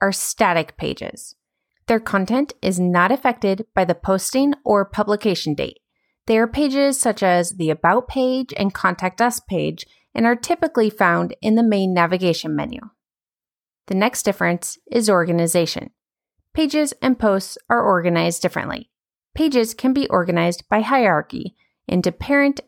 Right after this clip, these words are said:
and child pages. Posts are organized using categories and tags,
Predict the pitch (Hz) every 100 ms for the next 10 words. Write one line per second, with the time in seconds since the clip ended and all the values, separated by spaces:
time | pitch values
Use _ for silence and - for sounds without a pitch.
0 | _ 269 254 - 170 147 - 180 - -
1 | - - _ _ _ _ _ - 320 294
2 | - - - _ - - - 196 202 196
3 | 202 - - 185 185 180 185 - 302 226
4 | 170 170 180 - 208 190 - 233 - -
5 | -